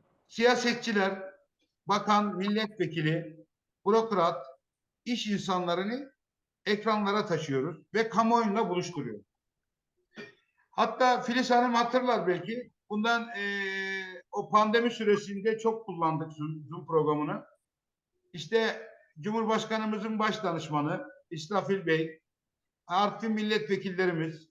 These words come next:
Konya milletvekillerimiz, zaman zaman iş adamları İstanbul'dan, Bursa'dan katılıyordular. Böyle bir programımız devam ediyordu. Bugün de çok değerli hanımefendiler,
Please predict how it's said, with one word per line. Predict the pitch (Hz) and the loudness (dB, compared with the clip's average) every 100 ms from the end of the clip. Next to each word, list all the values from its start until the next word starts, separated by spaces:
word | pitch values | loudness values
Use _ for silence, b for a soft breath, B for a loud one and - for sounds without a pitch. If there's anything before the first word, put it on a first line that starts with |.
| - | -2
Konya | 196 208 214 | 0 2 0
milletvekillerimiz, | 208 202 202 202 185 190 185 180 160 156 156 - _ _ _ _ _ _ 123 | 0 0 -2 0 -2 -2 -2 0 0 -4 -8 -18 _ _ _ _ _ _ -4
zaman | 202 214 220 | -2 2 0
zaman | 208 220 214 214 | 0 0 0 -2
iş | 220 208 | -4 -2
adamları | 220 196 180 165 156 170 185 - - | -2 0 -2 0 2 2 0 -10 -14
İstanbul'dan, | 196 - 220 208 196 185 202 190 | -14 -6 0 0 0 0 -2 -2
Bursa'dan | 196 190 185 220 226 - - | -4 -4 -6 -8 -12 -14 -12
katılıyordular. | 202 196 196 196 147 196 262 - _ _ _ - | -12 -8 0 0 0 -4 -6 -12 _ _ _ 0
Böyle | 233 233 | 2 2
bir | 233 233 | 0 -4
programımız | 214 220 214 196 208 226 | -2 0 2 0 -2 -4
devam | 214 214 185 | 0 2 2
ediyordu. | 143 139 147 233 _ _ _ _ _ - | -2 -2 -4 -8 _ _ _ _ _ -6
Bugün | 202 233 233 | -2 0 2
de | 226 240 - - | 0 0 -6 -12
çok | - 226 226 - | 0 0 0 -2
değerli | 208 214 208 | 0 2 0
hanımefendiler, | 196 214 214 180 214 208 196 202 220 | 0 -2 -4 -2 -2 -2 0 -2 -2